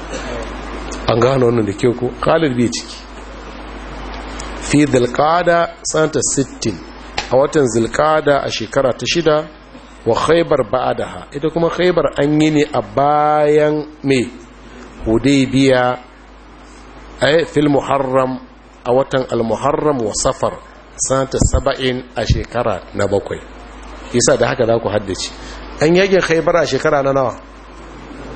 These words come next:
Hudaybiya shekara na nawa? Shikenan. Yanzu ka haddace har abada, ba abin da ya sa ka manta.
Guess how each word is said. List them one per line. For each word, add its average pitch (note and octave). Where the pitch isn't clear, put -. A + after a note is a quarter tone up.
Hudaybiya D3+
shekara D3
na C#3+
nawa? C3+
Shikenan. -
Yanzu B2
ka C#3+
haddace C#3
har -
abada, A#2+
ba C#3+
abin C3
da B2
ya A#2
sa A2+
ka G#2
manta. G2+